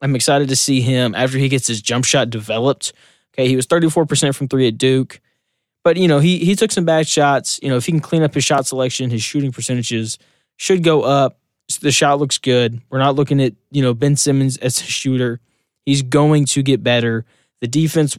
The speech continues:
will get better. He just has to care. That's eighty percent of playing defense in the N B A anyway, is just caring and wanting to be out there and wanting to play defense.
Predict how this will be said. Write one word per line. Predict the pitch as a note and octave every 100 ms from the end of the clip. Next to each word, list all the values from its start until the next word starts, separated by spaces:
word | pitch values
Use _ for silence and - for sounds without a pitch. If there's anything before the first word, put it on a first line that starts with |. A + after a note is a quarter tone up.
| -
will | C3+ C#3+ C#3+
get | C#3 F2+
better. | A#2 A#2+ B2+
He | F3+
just | G3+ F#3
has | D3
to | A#2+
care. | - A#2+ B2
That's | D#3+ - -
eighty | D3 C#3+
percent | C3+ C3 - C3 G2
of | A2
playing | C#3 B2
defense | A#2+ A2 A2+ A#2
in | A2+
the | A#2
N |
B | A2 A2 G#2+
A |
anyway, | G#2+ A2 G#2 G2+ G2+ _ _ _ -
is | C3
just | C3 -
caring | - C3+ C3 A#2+
and | A#2+ A2+
wanting | A#2+ C#3 C3+
to | A#2+
be | A2+ G#2+
out | G#2 -
there | G#2+
and | G#2+ A2 -
wanting | C3+ D#3 D#3 C#3+
to | A#2
play | - A2
defense. | G2+ G2+ G2 F#2 -